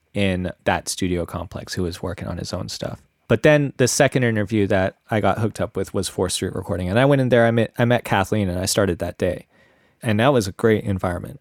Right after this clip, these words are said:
great environment, like, rock and roll and super good. At the time, I think it was, like, Alien Ant Farm was doing their, their album there.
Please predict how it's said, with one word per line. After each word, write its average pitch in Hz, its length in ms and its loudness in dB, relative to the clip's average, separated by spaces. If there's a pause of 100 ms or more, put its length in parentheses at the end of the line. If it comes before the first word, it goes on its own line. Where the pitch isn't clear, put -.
(140)
great 107 240 -2
environment, 95 500 -4
like, 95 160 -8 (760)
rock 120 220 2
and 110 100 -4
roll - 280 -4 (420)
and 117 160 -6
super 123 280 -2
good. 107 200 -2 (260)
At 113 120 -2
the 120 100 2
time, 117 260 0
I 101 80 0
think 101 280 -6
it 110 100 -4
was, 98 320 -6
like, 95 300 -6
Alien 98 360 -2
Ant 95 240 -4
Farm 90 320 -2
was 90 440 -6 (240)
doing 92 260 -4
their, 87 240 -8 (100)
their 101 300 -6
album 90 300 -4
there. - 360 -10